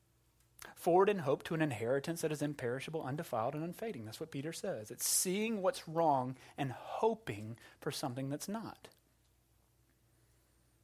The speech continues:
And how does this hope manifest itself in the world? Peter says this. He says, "Beloved, I urge you as sojourners and exiles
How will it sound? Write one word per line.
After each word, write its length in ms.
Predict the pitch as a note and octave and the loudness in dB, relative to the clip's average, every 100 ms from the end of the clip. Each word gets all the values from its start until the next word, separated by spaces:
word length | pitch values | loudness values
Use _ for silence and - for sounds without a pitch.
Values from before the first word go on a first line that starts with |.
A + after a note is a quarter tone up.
| _ _ _ _ _ _ - | _ _ _ _ _ _ -6
And 80 | C#3 | 0
how 120 | D3+ | 4
does 120 | F#3+ F#3 | 4 2
this 140 | E3 | -2
hope 220 | F#3 E3 | -2 -2
manifest 600 | D#3+ D#3+ D3 - C#3 - | 0 0 0 0 -2 -2
itself 360 | C#3 - C#3 - | -6 2 2 2
in 80 | C3+ | -2
the 40 | |
world? 300 | C#3 D3 B2+ | 2 2 2
Peter 220 | D3+ C#3+ | -4 -4
says 240 | - C#3 C#3 | -2 -2 0
this. 200 | C3 - | -2 -2
He 60 | |
says, 220 | B2+ C3 | -6 -6
"Beloved, 480 | B2 C#3 D3+ F3 E3+ | -4 -2 4 4 4
I 340 | D#3 C#3+ C#3 C#3+ F#3+ | 4 4 4 2 8
urge 400 | G#3+ A#3+ E3 C3+ | 10 10 6 -4
you 280 | A#2+ A#2+ - | -4 -4 4
as 200 | C#3+ C3 | 4 4
sojourners 1120 | - - F#3 A#3 G3+ A3 G#3+ A3+ A#3 B3 - - - - | 2 12 12 12 6 4 4 4 2 0 -6 -10 -20 -4
and 160 | F#3+ G3+ | 2 8
exiles 720 | G3+ G3+ - A#2+ A#2 B2+ C3+ | 8 8 6 6 6 4 2